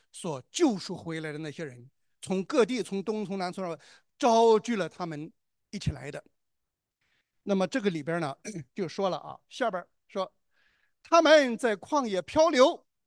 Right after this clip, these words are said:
寻不见可住的城邑。”这些他们指的是谁呢？啊，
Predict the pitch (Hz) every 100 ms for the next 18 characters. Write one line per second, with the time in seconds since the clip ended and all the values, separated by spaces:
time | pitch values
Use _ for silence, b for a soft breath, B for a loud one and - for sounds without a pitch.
0 | _ - 277 339 - 285 359 269 196 175
1 | - 185 - 311 214 180 - 165 202 220
2 | - b b - 381 285 302 285 311 302
3 | 294 202 233 311 - 214 180 208 285 269
4 | _ _ _ _ - 170 143